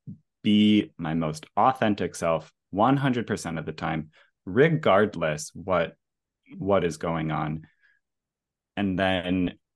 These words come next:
the, the idea of, hmm, husband was, was a word that I observed a lot more.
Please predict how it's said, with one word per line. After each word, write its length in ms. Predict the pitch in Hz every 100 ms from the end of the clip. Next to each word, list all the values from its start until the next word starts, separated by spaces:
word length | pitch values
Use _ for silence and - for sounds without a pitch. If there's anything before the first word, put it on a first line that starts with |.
| _
the, 460 | 90 82 110 95 - _ _ _ _ _ _ _ _ _ _ _ _ _ _ _ _ _ _ _ -
the 120 | - - _ _ _ 123
idea 540 | - 82 - 113 123
of, 640 | 123 - 101 98 95 87 - - - _ _ _ _ _ _ _ _ _ _ _ _ _ _ _ _ _ _ _ _ _ _ _ _
hmm, 200 | 101 87 76 _ _ _ _ _ _ _ _ _ _ _ _ _ _ -
husband 760 | 113 175 175 233 269 285 254 _ _ _ _ _ _ _ _ _ _ _ _ _ _ _ _ _ -
was, 280 | 135 127 - _ _ -
was 240 | 131 131
a 60 | 131
word 300 | 123 127 120
that 140 | 117
I 120 | 104
observed 520 | 95 82 - 80 78 82
a 40 |
lot 260 | 78 76 67
more. 320 | 62 53